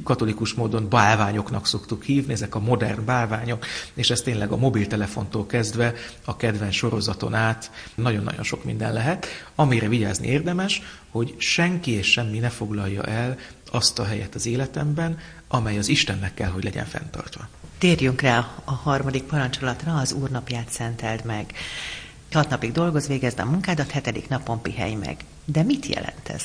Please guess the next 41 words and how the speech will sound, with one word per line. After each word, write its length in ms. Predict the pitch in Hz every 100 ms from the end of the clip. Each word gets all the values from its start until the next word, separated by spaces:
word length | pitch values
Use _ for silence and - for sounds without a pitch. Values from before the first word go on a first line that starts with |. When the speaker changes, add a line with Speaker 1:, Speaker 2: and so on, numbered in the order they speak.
| -
Speaker 2:
számunkra? 640 | - 76 - - 76 78 -
Speaker 1:
A 120 | -
munka 280 | 123 135 120
nagyon-nagyon 500 | 113 110 104 101 101
fontos 360 | 92 101 101 95
dolog 280 | 101 101
az 120 | 98 101
ember 300 | 104 101 101
életében, 640 | 107 107 104 113 113 113
hogyha 260 | 107 101 104
nem 180 | 110 107
dolgozunk, 520 | 104 101 101 107 104
akkor 240 | 101 107
gyakran 320 | 104 101 104
üresnek 460 | 110 110 90 - 92
érezzük 420 | 104 101 98 104
az 140 | 101 104
életünket, 640 | 101 98 - 98 98 101
vagy 120 | 104
nem 160 | 107 107
találjuk 420 | 104 101 101 104
a 60 | 107
helyünket. 540 | 104 107 107 113 110 - - - -
Ezért 300 | 113 104 101
is 140 | 98
olyan 200 | 107 98
nehéz 320 | 101 104 101 -
például 300 | 101 101 107
a 60 |
munkanélküliek 880 | 107 117 120 113 110 117 113 110 107
helyzete, 640 | 117 107 110 107 113 110 - -
vagy 340 | 104 107 104
hogyha 300 | 107 101 101
valaki 320 | 101 98 98
beteg 340 | 98 107 107 101
lesz, 160 | 104
és 160 | 107 98
emiatt 280 | 107 113 113
nem 160 | 123
tud 180 | 113 127
dolgozni. 560 | 135 135 135 131 151